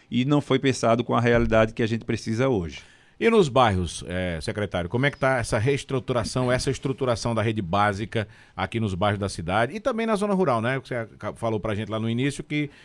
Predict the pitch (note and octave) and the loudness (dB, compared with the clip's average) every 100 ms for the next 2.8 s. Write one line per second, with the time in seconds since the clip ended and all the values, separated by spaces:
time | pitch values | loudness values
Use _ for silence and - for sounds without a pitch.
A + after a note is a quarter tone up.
0 | - - A#2+ B2 A#2+ B2 A#2+ A#2 A#2+ A2+ | -20 -2 0 2 0 0 -2 -2 -4 -4
1 | B2+ C3 B2 B2+ B2+ C3 F#2+ A2+ A#2 A2+ | -4 -6 -4 -4 -6 -8 -8 -6 -4 -2
2 | A2 G#2 F#2+ G2 A#2 A2+ A#2+ - | -2 -2 -2 0 2 2 0 -6